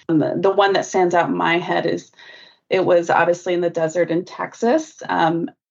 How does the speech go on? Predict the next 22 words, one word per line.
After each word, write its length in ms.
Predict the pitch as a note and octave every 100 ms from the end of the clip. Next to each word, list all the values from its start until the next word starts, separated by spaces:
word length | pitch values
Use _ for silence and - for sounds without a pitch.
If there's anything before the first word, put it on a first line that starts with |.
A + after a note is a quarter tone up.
| -
Altus 340 | A3 F4 -
Air 200 | - G3
Force 320 | - A#3+ A#3+ -
Base 440 | A3 G#3 A3+ -
at 140 | - F#3
that 220 | G3+ G3+
point 200 | G#3+ F#3+
in 80 | F3+
time 560 | - F3+ E3+ E3+ F#3 - - - _ _ F#3+
was 300 | F#3+ F3 -
cargo 460 | - F#3+ F#3+ E3+
planes. 760 | E3+ - C#3 - - G3 - _ _ _ _ -
And 160 | F3 F3+
that 160 | F3
was 160 | F3+ F3+
training 560 | - F#3+ F#3 F3+ F3+
for 460 | F3+ F#3 F3 E3+ E3+
the 180 | F3 F3
pilots, 880 | - - F3 F3 F3 E3+ - -
the 120 | - F3+
co-pilots, 1000 | - F3+ F3+ F3 E3+ E3 E3 D#3+ -
navigators, 1200 | F#3 F3 E3+ E3 E3+ E3 E3+ E3 E3+ E3+ F3 -